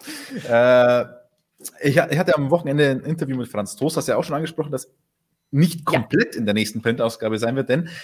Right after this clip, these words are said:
Speaker 1: in der Printausgabe gibt's ja eine Zeichenbegrenzung im Gegensatz zu der Website und zu diesen Videos hier. <laughs> Deswegen, äh, überziehen wir auch ständig.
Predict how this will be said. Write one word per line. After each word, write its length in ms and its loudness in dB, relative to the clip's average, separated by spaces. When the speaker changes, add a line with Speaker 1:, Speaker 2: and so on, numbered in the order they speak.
Speaker 1:
in 60 0
der 80 4
Printausgabe 540 2
gibt's 220 -8
ja 80 2
eine 140 2
Zeichenbegrenzung 840 -2
im 60 -2
Gegensatz 480 0
zu 100 -4
der 120 4
Website 440 2
und 160 -2
zu 120 -6
diesen 260 -2
Videos 320 0
hier. 340 6
<laughs> 60 -8
Deswegen, 420 4
äh, 40 -2
überziehen 800 2
wir 100 8
auch 140 4
ständig. 420 -2